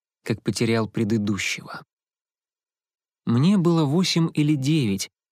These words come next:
когда родители рассказали мне об этом. Я внимательно осматривал стопу в поисках зигзага, стараясь определить его среди многочисленных морщинок.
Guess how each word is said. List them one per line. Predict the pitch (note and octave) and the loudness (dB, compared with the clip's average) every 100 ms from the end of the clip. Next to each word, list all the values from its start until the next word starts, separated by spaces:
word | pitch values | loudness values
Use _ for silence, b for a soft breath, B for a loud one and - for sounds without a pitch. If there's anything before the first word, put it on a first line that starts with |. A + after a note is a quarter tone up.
| _ | _
когда | - B2 A#2+ | -2 0 2
родители | A#2+ A2+ C#3+ A#2 | 2 2 0 0
рассказали | B2 A#2+ - C3 C3 B2+ | 0 0 0 0 0 0
мне | A2 G#2+ A2 | 2 0 0
об | G2 | 0
этом. | G2 - - - _ _ _ _ - | -4 -6 -16 -20 _ _ _ _ -2
Я | E3 | 0
внимательно | F#3 D#3+ F#3 G3+ D#3+ D3 | 2 2 2 0 0 0
осматривал | B2+ D3 E3 D#3 C#3+ C3 | 0 0 0 0 0 0
стопу | - B2+ - G3 | 0 -2 0 -2
в | C#3 | -2
поисках | - D#3 D3 - D3 B2 | 0 0 2 0 -2 0
зигзага, | C#3 C#3+ D3+ E3+ G#2+ - - b b b | 0 0 0 0 0 -4 -10 b b b
стараясь | - B2 B2+ A2+ A#2 | -2 2 2 0 -2
определить | F#2 A2+ A#2+ F3+ D3+ | -2 0 2 0 0
его | C3 A2 A2 - B | 0 0 0 -4 B
среди | - B2 A2+ | -4 -2 0
многочисленных | C3+ B2+ A#2+ A2 C3+ - B2+ B2+ A#2 | 2 2 0 0 -2 0 0 0 0
морщинок. | B2 A#2+ - G2+ - - | -2 -2 -4 -6 -8 -16